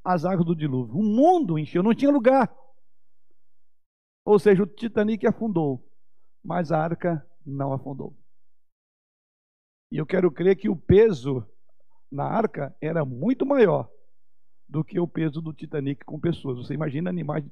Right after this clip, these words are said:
todas as espécies. Imagina. Aliás, é até difícil a gente imaginar, que é muito detalhe. Pois bem, quem é que estava por trás daquele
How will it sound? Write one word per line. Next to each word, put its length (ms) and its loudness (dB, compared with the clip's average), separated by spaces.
todas 320 2
as 100 -4
espécies. 420 -6
Imagina. 480 0
Aliás, 260 2
é 60 4
até 200 4
difícil 320 -2
a 20 4
gente 100 -2
imaginar, 440 2
que 100 -4
é 60 -2
muito 360 -2
detalhe. 500 -2
Pois 160 2
bem, 180 4
quem 200 2
é 100 4
que 60 -6
estava 280 0
por 180 -2
trás 280 0
daquele 500 0